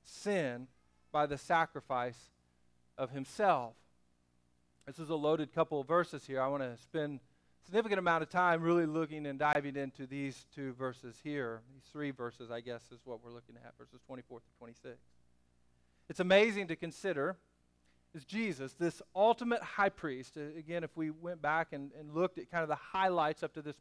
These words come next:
point in Hebrews, we, we see the writer making these cases. Jesus, this great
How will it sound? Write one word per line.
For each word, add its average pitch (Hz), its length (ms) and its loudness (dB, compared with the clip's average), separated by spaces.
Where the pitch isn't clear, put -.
point 151 220 -6
in 135 80 -8
Hebrews, 151 340 -10
we, 147 80 -12
we - 60 -18
see 175 120 -10
the 156 100 -4
writer 156 320 6
making 151 300 -2
these 143 280 -8
cases. 127 500 -8
Jesus, 170 340 -10
this - 260 -8
great 202 340 6